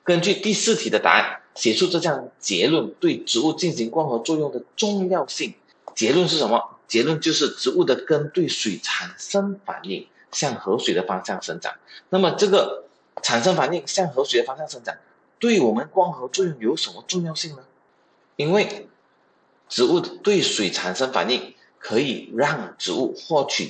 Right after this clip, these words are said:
进行光合作用所需要的水分，水分就是它的原料啊。进行光合作用所需要的就是水分和二氧化碳。所以当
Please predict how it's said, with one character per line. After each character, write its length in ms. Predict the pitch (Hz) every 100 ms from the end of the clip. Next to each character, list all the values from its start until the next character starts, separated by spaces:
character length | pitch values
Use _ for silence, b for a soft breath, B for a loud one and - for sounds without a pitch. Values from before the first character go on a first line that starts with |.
| -
进 200 | 170 151
行 280 | - 196 226
光 320 | 190 190 202
合 200 | 175 92
作 180 | - 135
用 120 | 123 95 B B
所 320 | - - 82 -
需 300 | - 127 127
要 120 | 127
的 120 | 104
水 380 | - - - - -
分， 120 | 107
水 280 | - - 170
分 260 | - 165
就 140 | 143 156
是 100 | 160
它 80 | 117
的 80 |
原 320 | 110 95 92 120
料 240 | 160 139
啊。 80 | 123 - b b b
进 160 | 208
行 160 | 160 147
光 120 | 160
合 120 | 143
作 120 | 135 175
用 140 | 156
所 180 | - 95
需 240 | - - 143
要 60 |
的 120 | 147
就 140 | - 147
是 100 | 147
水 320 | - 196 175 -
分 120 | 135
和 180 | 104 - -
二 120 | 139
氧 140 | 76 -
化 100 | - -
碳。 100 | - _ b b -
所 160 | 190
以 80 | 170
当 380 | 175 175 170